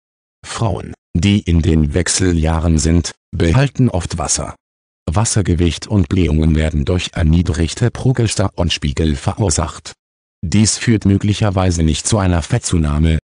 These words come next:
aber die Kleidung einer Frau fühlt sich möglicherweise etwas enger an und sie fühlt sich möglicherweise schwerer.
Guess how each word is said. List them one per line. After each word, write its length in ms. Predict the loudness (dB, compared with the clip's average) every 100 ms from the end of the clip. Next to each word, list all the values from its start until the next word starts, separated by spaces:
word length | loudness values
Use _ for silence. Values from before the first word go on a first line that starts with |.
| _
aber 280 | -4 -2 0
die 160 | 0 -2
Kleidung 460 | -2 -4 -4 -6
einer 260 | -2 0 0
Frau 320 | -4 -4 -2
fühlt 320 | -2 -2 -2
sich 240 | -2 -4 2
möglicherweise 880 | 2 2 0 0 0 0 0 -2 -2
etwas 440 | -6 -4 -4 -4
enger 340 | 0 2 2 2
an 160 | 0
und 200 | 0 -2
sie 160 | 0 -2
fühlt 280 | -2 -2 0
sich 240 | -4 0
möglicherweise 840 | 0 2 0 0 0 0 0 0
schwerer. 480 | -2 -4 -6 -8 -12